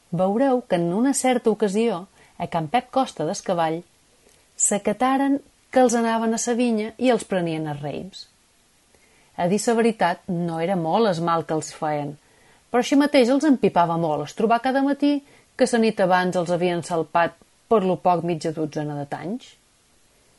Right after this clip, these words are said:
"I lo que més m'empipa", deia es iai Pep Costa molt enfadat, "és que no sols mos prenen cada nit aquesta mitja dotzena de tanys, sinó que justament mols han de prendre des moscatell, des que feim aquell vi tan bo.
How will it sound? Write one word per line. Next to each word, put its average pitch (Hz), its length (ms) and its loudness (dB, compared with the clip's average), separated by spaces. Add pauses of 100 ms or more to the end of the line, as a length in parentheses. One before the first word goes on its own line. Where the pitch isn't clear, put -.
(260)
"I 208 100 4
lo 196 140 4
que 202 140 2
més 285 160 6
m'empipa", 302 560 8 (360)
deia 190 300 0
es 170 100 -2
iai 185 280 2
Pep 190 240 2
Costa 185 400 -2
molt 180 240 0
enfadat, 160 400 -6 (760)
"és - 180 0
que 208 200 4
no 226 180 4
sols 214 340 2
mos 262 200 4
prenen 175 320 0
cada 165 240 2
nit 175 200 0
aquesta 160 320 -4
mitja 151 320 -2
dotzena 226 360 2
de 147 80 -2
tanys, 233 360 0 (400)
sinó 247 400 2
que 185 120 0
justament 208 640 2 (300)
mols 180 240 6
han 180 200 6
de 170 80 2
prendre 160 360 0
des 156 120 0
moscatell, 160 680 -6 (500)
des 226 180 2
que 208 120 0
feim 202 240 4
aquell 180 240 2
vi 175 120 2
tan 165 200 0
bo. 262 100 0